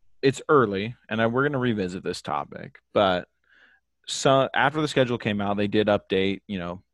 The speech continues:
when expected wins for each one of these teams and, and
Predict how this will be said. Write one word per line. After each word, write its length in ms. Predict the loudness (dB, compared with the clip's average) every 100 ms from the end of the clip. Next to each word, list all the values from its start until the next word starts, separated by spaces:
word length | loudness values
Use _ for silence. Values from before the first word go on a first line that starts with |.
| _ _
when 420 | -6 -2 -2 -2 -6 _ -6
expected 440 | -2 0 -2 -4
wins 300 | -6 -4 -6
for 120 | -6
each 200 | -8 -8
one 100 | -10
of 60 | -8
these 160 | -8
teams 420 | -10 -12 -12 -14 -20 -20 -20 -20 _ _ -4
and, 260 | -2 0
and 240 | 0 0